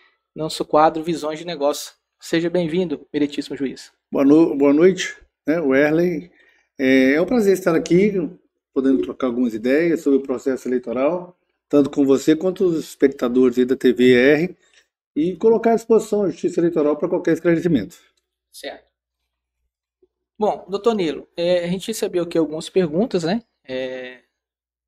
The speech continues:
Speaker 1: de, das pessoas que nos assistem, que nos, que nos seguem, e uma delas foi, é, qual é o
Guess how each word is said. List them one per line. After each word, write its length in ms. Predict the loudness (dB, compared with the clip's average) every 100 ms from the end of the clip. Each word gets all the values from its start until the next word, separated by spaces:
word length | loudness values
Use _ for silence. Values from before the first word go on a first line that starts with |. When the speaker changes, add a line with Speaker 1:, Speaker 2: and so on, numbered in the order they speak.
| _ _ _ _ _ _ _ _ _ _
Speaker 1:
de, 160 | -20 -14
das 160 | -12
pessoas 380 | -10 -8 -6 -6
que 100 | -8
nos 300 | -10 -10 -6
assistem, 540 | -8 -4 -6 -6 -10 -12
que 40 |
nos, 140 | -14
que 160 | -20 _ -20
nos 160 | -14
seguem, 260 | -8 -8 -8 _ _ -20 -20 _ -10
e 100 | -4
uma 160 | -2 0
delas 340 | 0 -2 -2
foi, 320 | -2 0 0 -4 _
é, 440 | -4 0 0 -2 -6 _
qual 260 | -2 2
é 40 | 2
o 220 | 0 -6